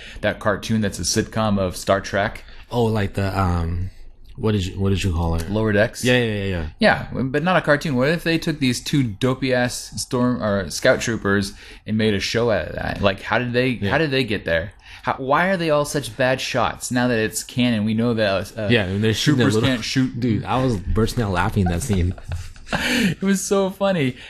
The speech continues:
Speaker 1: And then the best part is he goes like, like smacking Baby Yoda. I saw people, like, getting all but her on the interwebs. They're like, "Oh my God, this guy's punching Baby Yoda."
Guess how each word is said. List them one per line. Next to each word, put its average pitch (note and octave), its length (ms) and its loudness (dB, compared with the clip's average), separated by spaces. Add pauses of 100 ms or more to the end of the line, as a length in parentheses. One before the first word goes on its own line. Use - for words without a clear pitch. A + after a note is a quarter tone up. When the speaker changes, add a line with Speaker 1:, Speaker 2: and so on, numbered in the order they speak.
Speaker 1:
And G3 140 2
then G3 60 4
the G3 80 6
best F#3 260 4
part G3 140 4
is F3+ 80 0
he F3 120 2
goes F3 160 2
like, D#3 200 2
like A#2 260 0
smacking C3+ 680 2
Baby C3+ 360 4
Yoda. C3+ 420 4 (420)
I B2+ 60 0
saw D3 160 4
people, C3 240 0
like, A2 180 2
getting G#2+ 160 -2
all G#2 220 0
but G#2 220 2
her A2 180 2
on G2+ 140 0
the G2+ 80 0
interwebs. G#2+ 480 2
They're A2 100 -2
like, A2+ 160 -2
"Oh F#3 240 0
my F3 140 0
God, E3+ 220 0
this C#3+ 120 -2
guy's D3+ 260 2
punching D#3+ 400 0
Baby C#3+ 280 2
Yoda." C#3+ 420 2